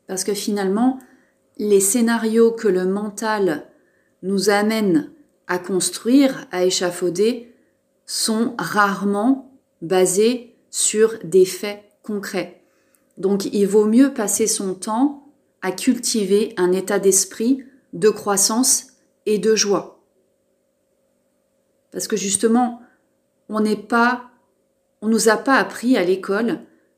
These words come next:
à être heureux. Finalement, à l'école, on nous a appris beaucoup de choses. On nous a,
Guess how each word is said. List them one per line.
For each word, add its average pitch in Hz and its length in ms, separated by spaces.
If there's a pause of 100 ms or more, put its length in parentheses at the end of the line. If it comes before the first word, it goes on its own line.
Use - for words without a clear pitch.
(1300)
à 185 380
être 214 380 (120)
heureux. 175 480 (640)
Finalement, 196 640
à 185 120
l'école, 202 400
on 196 100
nous 185 220
a 185 40
appris 180 260
beaucoup 202 280
de - 60
choses. 208 460 (420)
On 175 80
nous 185 300
a, 185 340